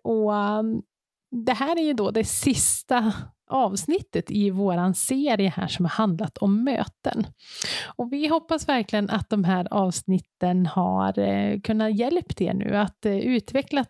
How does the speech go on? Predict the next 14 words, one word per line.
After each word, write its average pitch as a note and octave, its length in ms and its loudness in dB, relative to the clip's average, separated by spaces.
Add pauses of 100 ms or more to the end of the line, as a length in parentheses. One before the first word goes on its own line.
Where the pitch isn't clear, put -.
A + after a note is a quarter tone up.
era B3 360 0
möten G3 580 0
och F3+ 160 0
era A#3 240 0
mötesstrategier G#3 1160 -2
och, G#3 180 2
eh, G3+ 160 0 (460)
förhoppningsvis D4 680 -2
kanske G#3 260 0
ta F#3+ 300 -2
dem F#3+ 240 0
ett - 240 0
steg - 480 -2 (100)
längre. C4 500 -2